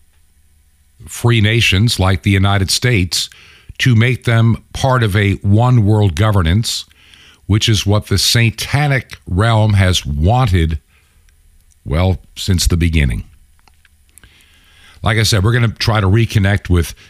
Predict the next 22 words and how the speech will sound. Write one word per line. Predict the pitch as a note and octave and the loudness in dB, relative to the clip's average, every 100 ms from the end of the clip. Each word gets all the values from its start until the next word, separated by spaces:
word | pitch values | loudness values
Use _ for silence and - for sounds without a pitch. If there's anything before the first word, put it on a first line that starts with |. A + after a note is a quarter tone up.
| - | -14
Jim | - G#2 G#2 | -2 0 0
Calhoun | A2+ G2 F2+ F#2+ G2+ F2+ | 0 2 2 4 4 4
here | G2 F#2 F2 | 2 2 0
in | C#2 E2 | 0 2
just | F#2+ - | 0 -2
a | E2+ | -4
couple | G#2 D#2+ | -2 2
of | F2 | 2
moments. | G2+ F2+ E2 - - - - _ _ _ _ _ _ _ - | 2 2 0 -4 -10 -20 -20 _ _ _ _ _ _ _ -6
But | A2+ B2 | 0 2
I | |
wanna | F3 A3 F3 | 2 0 2
just | D3+ - - - | 0 -2 -8 -16
take | - C3 B2+ - - | -4 -2 -2 -6 -4
a | G2+ | -2
few | - B2+ B2 | 0 2 4
moments | A2 G2 G2 - | 4 4 2 0
right | G2 F#2 E2 | 0 0 0
now, | F2 E2 D#2+ - | 2 2 0 -2
if | F#2+ - | -2 0
I | E2 | 0
could, | D2+ - A#1+ | 0 -2 -4